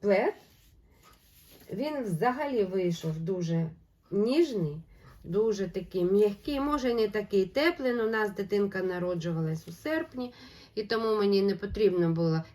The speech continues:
е, точніше, не то, що не потрібно було, мені потрібно було два різних пледа, тому я і в'язала їх з двох різних ниток.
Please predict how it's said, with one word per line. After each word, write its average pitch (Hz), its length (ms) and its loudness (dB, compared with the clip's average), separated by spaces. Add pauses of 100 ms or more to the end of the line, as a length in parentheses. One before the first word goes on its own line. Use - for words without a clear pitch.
(200)
е, 190 120 2
точніше, 220 540 0
не 214 140 2
то, 349 160 2
що 330 140 0
не 240 120 -2
потрібно 202 460 -2
було, 165 220 0
мені 202 260 -2
потрібно 247 460 -4
було 214 220 0
два 214 360 2
різних 202 340 0
пледа, 147 380 -2
тому 214 220 -2
я 220 140 2
і 202 60 0
в'язала 170 480 -6
їх 156 120 -8 (440)
з 160 80 -6
двох 202 300 -4
різних 170 400 -2
ниток. 185 420 -2